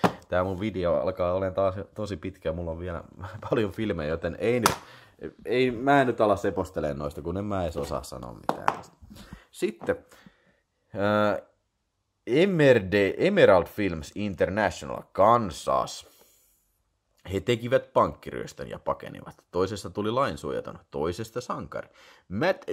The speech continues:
Dillon, you son of a bitch. Andrew McCarthy. No niin, tässä on Andrew McCarthy. Sehän oli siinä, no jossain noista. Mutta joo, näyttääpä,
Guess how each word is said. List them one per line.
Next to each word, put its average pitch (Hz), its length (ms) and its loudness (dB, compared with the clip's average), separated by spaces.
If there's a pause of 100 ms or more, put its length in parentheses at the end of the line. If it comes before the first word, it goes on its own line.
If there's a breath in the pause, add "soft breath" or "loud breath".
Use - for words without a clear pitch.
(240)
Dillon, 196 460 10 (380 soft breath)
you 165 160 6
son 160 300 10
of 175 140 8
a 175 80 10
bitch. - 380 4 (280 loud breath)
Andrew 151 420 6
McCarthy. 147 500 4
No 107 100 2
niin, 139 120 0
tässä 190 340 2
on 101 100 4
Andrew 82 380 -2
McCarthy. 67 640 -6
Sehän 104 240 -4
oli 95 140 -4
siinä, 92 260 -6 (420)
no 92 140 -4
jossain 98 440 -2
noista. 76 260 -6 (720 loud breath)
Mutta 180 320 6
joo, 143 320 12 (240 loud breath)
näyttääpä, 165 500 4